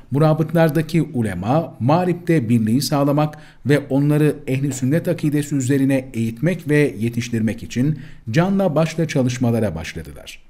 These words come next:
Fethedilen bölgelerde inkarcı fikirlere, eğilimlere ve Rafiziyeye karşı mücadele ettiler. Hariciye, Mutezile gibi bidatçı grupları ortadan kaldırdılar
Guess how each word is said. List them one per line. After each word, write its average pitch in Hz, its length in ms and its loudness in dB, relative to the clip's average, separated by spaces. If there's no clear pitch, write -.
Fethedilen 165 600 2
bölgelerde 156 640 2
inkarcı 131 540 0
fikirlere, 101 800 -2
eğilimlere 123 600 2
ve 139 220 2
Rafiziyeye 139 760 2
karşı 156 360 0
mücadele 123 540 4
ettiler. 78 600 -12
Hariciye, 110 880 0
Mutezile 127 600 2
gibi 139 420 0
bidatçı 131 400 2
grupları 160 500 2
ortadan 127 600 2
kaldırdılar 110 760 0